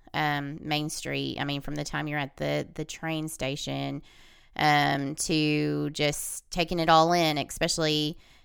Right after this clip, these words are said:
you know, if it ha-, if it did happen to be around the holidays, I would really wanna take in that tree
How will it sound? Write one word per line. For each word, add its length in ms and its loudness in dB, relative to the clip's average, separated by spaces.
you 140 0
know, 260 4
if 160 4
it 120 2
ha-, 100 -6
if 160 2
it 120 0
did 140 6
happen 260 0
to 60 -2
be 140 0
around 160 0
the 80 -2
holidays, 340 0
I 80 4
would 140 2
really 200 2
wanna 180 -2
take 240 -2
in 140 -2
that 180 -4
tree 580 -4